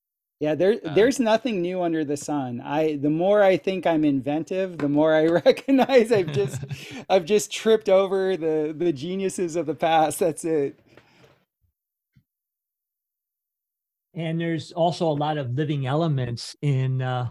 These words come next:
Speaker 3: all of these natural materials as well that people don't consider. And I'm sure you've seen a lot of the work with people where they, uh, bring these elements that are supposedly dead for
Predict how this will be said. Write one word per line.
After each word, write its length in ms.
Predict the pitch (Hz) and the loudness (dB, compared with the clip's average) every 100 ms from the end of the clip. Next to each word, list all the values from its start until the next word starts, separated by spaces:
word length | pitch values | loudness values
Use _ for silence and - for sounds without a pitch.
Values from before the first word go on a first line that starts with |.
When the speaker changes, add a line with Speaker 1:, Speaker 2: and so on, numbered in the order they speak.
| - | -6
Speaker 3:
all 260 | 143 143 139 | -4 -2 -2
of 100 | 123 | -4
these 240 | 135 - | -6 -4
natural 400 | 139 135 - 131 | -4 -4 -4 -6
materials 680 | 127 117 - 143 135 127 117 | -4 -6 -4 -2 -2 -4 -4
as 180 | 127 - | -8 -6
well 200 | 139 143 | -4 -4
that 180 | 120 - | -6 -8
people 300 | 135 - 123 | -10 -8 -8
don't 280 | - 123 120 | -4 -4 -4
consider. 580 | 123 117 - 135 123 | -4 -6 -4 -4 -2
And 160 | 120 120 | -4 -2
I'm 140 | 117 | -4
sure 220 | 117 - 123 | -6 -6 -6
you've 260 | 120 117 | -6 -8
seen 280 | - 127 117 | -10 -8 -8
a 80 | 113 | -8
lot 240 | 113 113 | -8 -8
of 100 | 110 | -10
the 160 | 107 107 _ _ _ | -12 -16 _ _ _
work 320 | 110 123 120 120 | -8 -6 -6 -6
with 220 | 113 - | -10 -10
people 480 | - 123 123 123 120 | -8 -8 -6 -4 -4
where 220 | 120 120 | -4 -6
they, 400 | 110 120 120 117 | -6 -6 -6 -6
uh, 220 | 117 113 101 _ _ _ | -8 -8 -12 _ _ _
bring 360 | - 131 135 135 | -8 -4 -2 -4
these 260 | 123 117 | -4 -6
elements 540 | 131 127 131 127 120 - | -4 -4 -4 -6 -8 -6
that 240 | 127 123 | -8 -6
are 120 | 131 | -10
supposedly 760 | 120 139 - 135 131 117 123 120 | -8 -8 -6 -6 -6 -6 -8 -8
dead 320 | 104 127 120 | -6 -8 -8
for 440 | - 131 120 113 | -10 -8 -6 -8